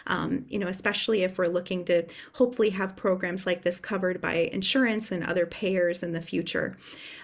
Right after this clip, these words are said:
Uh, and so with the, um, study, you know, we looked at changes after ten weeks in some biometric data. So looked at, you know, weight, B M I, blood pressure, fasting blood sugar.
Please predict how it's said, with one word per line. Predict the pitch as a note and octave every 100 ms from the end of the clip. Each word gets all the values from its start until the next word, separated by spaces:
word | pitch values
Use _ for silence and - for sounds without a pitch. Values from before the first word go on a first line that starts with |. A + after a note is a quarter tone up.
| -
Uh, | - G3+ -
and | G#3+
so | G#3+ B3 G#3+ G3+ F#3 - _ _ -
with | A3+ C#4 - -
the, | G#3 G3 F#3+ -
um, | F#3+ F#3
study, | - - G#3 G#3 G3+ G3+ -
you | G3
know, |
we | F#3+ G3+
looked | B3 B3
at | G#3 -
changes | - G3 F#3+ G3 G3 G3+
after | F#3+ F#3+ F#3+
ten | - F#3+ F#3+
weeks | F#3 F#3+ F#3+ -
in | - F#3 F#3+
some | G#3 G3 F#3+
biometric | E3 F3+ F3+ F#3 F#3+ F#3+
data. | F3+ F3 F3+
So | F#3+ B3+
looked | B3 B3
at, | A#3+ - - _ _ G3+
you | G3
know, | F3+
weight, | F3+ F#3 G3 - - -
B | F#3+ F#3
M | F3
I, | E3 F3
blood | F3 E3 -
pressure, | - F3 - F3+ F3+ - - -
fasting | G3 F#3+ G3+ F#3+
blood | F3+ F3
sugar. | - F3 F3+ F3